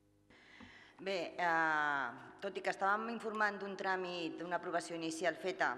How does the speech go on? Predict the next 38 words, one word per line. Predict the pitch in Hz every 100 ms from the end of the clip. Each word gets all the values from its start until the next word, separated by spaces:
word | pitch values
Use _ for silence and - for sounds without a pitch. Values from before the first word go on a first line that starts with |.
| - -
per | 160
l'anterior | 160 160 156 160
equip | 165 160
de | 160
govern, | 165 196 202 233 - 170
han | 160 156
sortit | 160 165 160
aquí | 160 160
ja | 165 160
informacions | 156 160 156 160 202 202 214 -
perquè | 180 - 151 139 -
en | 151 135 135
l'aprovació | 131 135 135 - 147
definitiva | 160 165 180 170 185 180 220 - - - - -
s'estableixen | - 175 - 156 151 170 160 190 226 - 170
o | 160
es | 151
presentaran | 165 151 151 165
una | 170
sèrie | 165 170
de | 165
modificacions | 160 160 165 170 - 165 -
que, | 180
com | 151 139
estem | 139 165 170
veient, | 170 180 202 -
eh, | 170 165 147 127 113 -
s'estan | 160 165 160
negociant, | 165 170 180 214 214 262 - - - - - - _ -
que | 208 185 175 170 156 151 143 143
demà | 156 175 180
es |
portaran | - 165 160 165
a |
la | 170 165
Comissió | 175 175 180
d'Urbanisme | 175 170 170 180 202 185 214 254 269
i, | 196